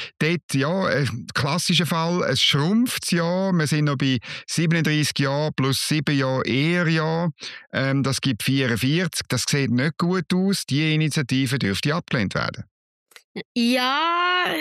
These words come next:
Speaker 2: also die Ablehnung, habe ich das Gefühl, relativ, äh, knapp. Ich habe auch den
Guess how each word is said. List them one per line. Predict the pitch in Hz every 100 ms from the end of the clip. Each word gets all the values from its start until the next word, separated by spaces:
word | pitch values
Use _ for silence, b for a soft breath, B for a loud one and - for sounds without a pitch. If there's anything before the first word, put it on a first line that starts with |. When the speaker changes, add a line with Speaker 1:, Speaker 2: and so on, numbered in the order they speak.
| 285 -
Speaker 2:
also | 262 277 285
die | 294
Ablehnung, | 302 302 285 294 285 269 - 185 _ -
habe | 262
ich | 269
das | - -
Gefühl, | - 269 269 262
relativ, | 240 254 262 262 - 247 247 247 - -
äh, | 92 107 -
knapp. | - 240 226 262 - -
Ich | 254
habe | 262 240 233 -
auch | 226 226
den | 262 240